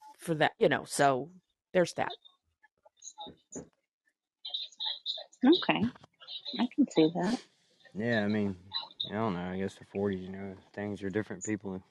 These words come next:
Speaker 3: yeah, I don't know.
Speaker 2: Yeah.
Speaker 3: Why they'd go to the dude to baby, I don't know. Anyways.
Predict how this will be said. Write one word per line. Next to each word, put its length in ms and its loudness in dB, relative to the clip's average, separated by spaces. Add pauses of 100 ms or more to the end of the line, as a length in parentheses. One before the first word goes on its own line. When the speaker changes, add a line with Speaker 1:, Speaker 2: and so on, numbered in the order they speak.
(160)
Speaker 3:
yeah, 200 -6 (220)
I 60 -18
don't 160 -12
know. 80 -10 (1160)
Speaker 2:
Yeah. 300 6
Speaker 3:
Why 180 -2
they'd 220 2
go 240 6
to 120 4
the 60 0
dude 240 4
to 160 2
baby, 280 2
I 60 -6
don't 160 -4
know. 80 -6
Anyways. 320 -6